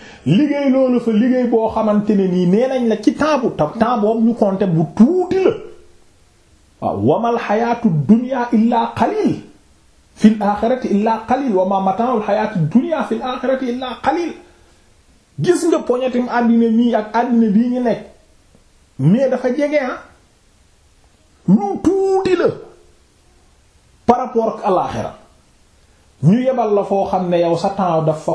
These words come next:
compter te lu tuuti la liggéey loo fa liggéey boo xam ne na la liggéey fa chargé la mission boo xam ne yow ci nga war a amee la tax ëllëg dund gu dul jeex ja nga xam ne du jeex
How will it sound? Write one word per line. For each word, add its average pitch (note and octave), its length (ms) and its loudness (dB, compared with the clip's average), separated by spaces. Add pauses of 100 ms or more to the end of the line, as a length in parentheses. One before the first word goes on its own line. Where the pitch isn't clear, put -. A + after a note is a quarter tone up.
compter D#3 360 0
te F3 80 0
lu E3+ 260 2
tuuti A#3+ 360 2
la D#3+ 100 -2 (260)
liggéey C4 460 2
loo B3+ 200 2
fa A3+ 120 0
liggéey B3+ 340 2
boo A3 200 0
xam F#3 200 -4
ne E3+ 80 0
na F#3 140 2
la G3+ 100 2
liggéey F#3+ 360 0
fa - 120 -14 (720)
chargé B3 460 0
la A3 100 0
mission G3+ 400 0
boo F3 180 0
xam D3+ 200 -4
ne C#3 120 -2
yow D#3+ 240 0
ci A3 120 2
nga A3+ 140 2
war G3+ 180 0
a G3 180 -4
amee F3 240 -2 (1000)
la G#3 260 2
tax - 180 -4 (160)
ëllëg E4 360 0 (380)
dund D4+ 300 4
gu C4 220 0
dul F#3 280 -2
jeex G#3 260 0 (120)
ja C3 80 -4 (300)
nga D3+ 100 0
xam C4 200 -6
ne C#4+ 120 0
du D#4 120 0
jeex D#4+ 200 -2